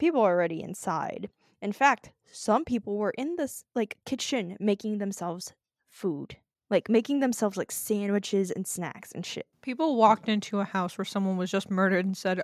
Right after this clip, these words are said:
Speaker 2: "Oh, free food. Really?"
Speaker 1: Yeah. The police actually wouldn't make it into the farm until one thirty A M. And then they had to leave and then come back at five thirty A M.
Speaker 2: Why?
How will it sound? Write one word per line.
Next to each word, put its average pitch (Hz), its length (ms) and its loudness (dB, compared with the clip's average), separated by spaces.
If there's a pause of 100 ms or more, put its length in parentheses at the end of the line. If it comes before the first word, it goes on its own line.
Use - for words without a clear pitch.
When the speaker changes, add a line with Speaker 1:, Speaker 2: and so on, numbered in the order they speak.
Speaker 2:
"Oh, 208 380 6 (920)
free 277 180 4
food. 165 360 2 (340)
Really?" 190 460 6
Speaker 1:
Yeah. 202 520 6 (600)
The 254 140 -2
police 285 280 -8
actually 220 380 -4
wouldn't 208 320 -2
make 170 180 -4
it - 220 -8
into 190 280 -4
the 196 60 0
farm 185 400 -6
until 196 320 -4
one 185 300 -2
thirty 202 380 -4
A 170 160 -8
M. 175 420 -8 (260)
And 233 100 6
then 202 340 2
they 214 200 2
had 226 240 -6
to 226 120 -6
leave 202 540 -6
and 208 140 -2
then 196 100 -4
come 185 260 -8
back - 600 -10 (160)
at - 180 -10 (240)
five 233 280 0
thirty 156 440 -10
A 160 180 -8
M. - 240 -16 (120)
Speaker 2:
Why? 190 560 6